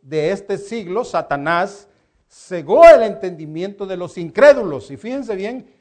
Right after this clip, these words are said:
de los incrédulos. O sea,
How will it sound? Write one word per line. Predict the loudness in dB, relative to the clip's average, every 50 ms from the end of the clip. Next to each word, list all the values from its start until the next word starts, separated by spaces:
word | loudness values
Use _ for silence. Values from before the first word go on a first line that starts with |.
| _ _
de | -16 -10 -6 -4 -4 -4
los | -4 -4 -6 -8 -8 -10 -14
incrédulos. | -14 -12 -10 -8 -6 -4 -4 -4 -4 -6 -6 -6 -8 -10 -12 -18 -20 _ _ _ _ _ _ _ _ _ _ -14
O | -12 -12
sea, | -10 -6 -4 -2 0 0 0 -2 -4 -10 _